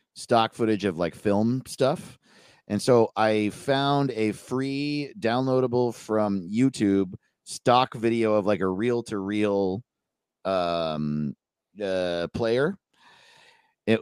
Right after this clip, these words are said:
it literally was called sixteen mil-, millimeter reel-to-reel film projector stock footage free.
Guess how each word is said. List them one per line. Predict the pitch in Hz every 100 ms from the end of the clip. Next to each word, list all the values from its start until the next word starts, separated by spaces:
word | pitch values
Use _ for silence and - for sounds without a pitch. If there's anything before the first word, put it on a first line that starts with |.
| 110
it | 135
literally | 147 185 180 156 147
was | 131
called | - 147 123 110 98
sixteen | - - 190 - 196 175
mil-, | 165 160 147
millimeter | 151 156 156 151 147 143 139 135
reel-to-reel | 123 147 175 160 147 147 147 139 127
film | - 147 147
projector | 131 127 120 123 - 127 120 117 110
stock | - - 139 131 117
footage | - 131 120 113 104 -
free. | - - 117 101 78 73